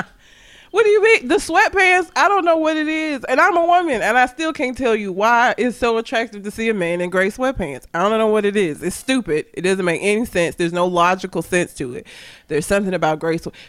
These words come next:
there's something about gray sweatpants, and there's something about a well-fitted suit. I love to see a black man in a tailored suit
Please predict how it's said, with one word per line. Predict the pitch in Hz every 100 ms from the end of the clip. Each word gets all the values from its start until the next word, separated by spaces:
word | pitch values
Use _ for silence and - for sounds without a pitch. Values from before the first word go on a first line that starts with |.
| -
there's | 226
something | 330 339 294
about | 220
gray | 220 233
sweatpants, | 262 285 294 311 320 285 285 -
and | 190 208
there's | 208 190
something | 233 233 214
about | 180 180 160
a | 151
well-fitted | 151 156 196 208 208 208 202 -
suit. | - 180 - - - - - _ -
I | 311 320 359 -
love | 190 226 262 262 269
to | 247 208
see | - 240 240 233
a | 165 156
black | 170 196 214 -
man | - 185 185 185
in | - 180 165
a | 165 156 127 - -
tailored | - - - 233 240 226 214 208
suit | - - 233 254 254 - -